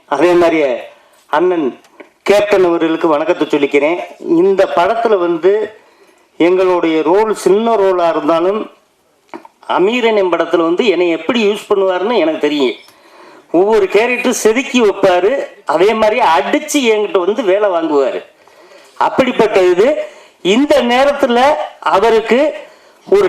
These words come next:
டைட்டில் நான் கொடுக்கணும். ஏன்னா எனக்கு வாழ வந்தான்னு பேர் வச்சு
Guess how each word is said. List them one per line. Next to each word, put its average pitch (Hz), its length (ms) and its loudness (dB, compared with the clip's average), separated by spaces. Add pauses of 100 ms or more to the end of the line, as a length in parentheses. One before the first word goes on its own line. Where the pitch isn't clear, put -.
(100)
டைட்டில் 240 420 2
நான் 175 160 2
கொடுக்கணும். 170 460 0 (280)
ஏன்னா 180 220 2 (100)
எனக்கு 180 300 -2
வாழ 202 160 2 (140)
வந்தான்னு 226 440 0 (460)
பேர் 226 240 0
வச்சு 208 240 0